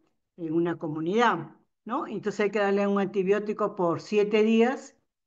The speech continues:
tratar las sibilancias. En todo problema respiratorio, escuchar bien. Si el niño tiene sibilancias, primero hay que tratar las sibilancias, ¿no? Indicar a la madre cuándo debe volver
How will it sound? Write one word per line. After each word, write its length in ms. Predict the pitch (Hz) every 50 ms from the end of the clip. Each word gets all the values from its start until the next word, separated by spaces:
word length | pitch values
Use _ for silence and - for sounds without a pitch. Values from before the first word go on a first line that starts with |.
| _ _ _ _ _ -
tratar 460 | 185 185 170 175 180 202 208 214 226
las 200 | 220 202 - -
sibilancias. 840 | 208 185 175 175 175 202 220 220 190 175 - - 160 147 - - -
En 180 | 185 160 143
todo 260 | - 214 208 208 202
problema 420 | - 196 175 175 185 196 190 190 185
respiratorio, 800 | 180 165 - - 180 170 165 147 147 214 214 233 240 262 262
escuchar 480 | 240 - - 180 170 - 185 180 175 175 170
bien. 320 | 214 233 233 220 180 160
Si 140 | - - 170
el 80 | 160 160
niño 220 | 202 208 208 202
tiene 220 | 202 202 202 202 202
sibilancias, 680 | - - 233 226 220 220 233 233 233 233 - 240 233
primero 400 | - 220 180 185 190 196 196 202
hay 80 | 202 202
que 140 | 208 180
tratar 420 | - 170 170 151 147 - 190 185 196
las 180 | 190 180 175
sibilancias, 840 | - 180 175 170 170 170 170 160 151 - - - - - - - - -
¿no? 380 | 190 190 226 277 302 - - _ _ _ _ _ _ _ _ _ _ _ _ _ _
Indicar 420 | 240 233 226 220 220 226 220 220
a 60 | 226
la 140 | 220 214 202
madre 340 | 202 208 214 214 214 208 196
cuándo 340 | 208 202 196 196 196 202 196
debe 380 | 190 196 202 202 202 202 202
volver 720 | 196 180 175 185 180 175 170 208 233 262 302 359 - -